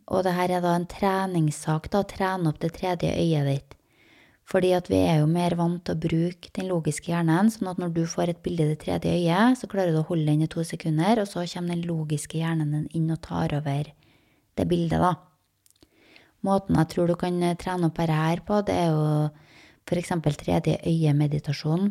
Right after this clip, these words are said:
på YouTube, men også en annen øvelse som kommer her nå.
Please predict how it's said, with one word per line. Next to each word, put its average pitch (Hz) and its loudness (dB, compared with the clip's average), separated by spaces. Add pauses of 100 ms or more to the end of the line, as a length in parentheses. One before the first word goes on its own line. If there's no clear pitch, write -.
på 180 -2
YouTube, 170 2 (560)
men - -2 (100)
også 190 2 (1040)
en 196 -2
annen 180 2
øvelse 180 -2
som 175 -4
kommer 170 -2
her 165 2
nå. - 2